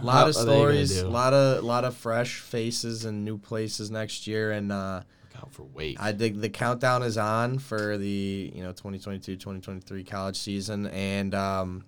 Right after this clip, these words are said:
Speaker 1: the N F L playoffs are on, so, uh, we'll be back, um, recapping, you know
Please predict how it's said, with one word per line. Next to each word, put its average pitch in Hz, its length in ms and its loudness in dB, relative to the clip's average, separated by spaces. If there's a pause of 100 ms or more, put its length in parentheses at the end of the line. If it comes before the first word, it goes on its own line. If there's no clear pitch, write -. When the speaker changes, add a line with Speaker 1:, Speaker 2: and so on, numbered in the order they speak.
(140)
Speaker 1:
the 104 80 -2
N 104 80 0
F 107 100 -4
L 110 120 0
playoffs 107 500 0
are 101 140 -2
on, 98 240 -4
so, 95 340 -4
uh, 90 300 -4 (720)
we'll 113 100 -4
be 120 140 2
back, 120 600 4
um, 107 760 2 (500)
recapping, 107 720 -2 (200)
you 107 100 -6
know 98 180 -4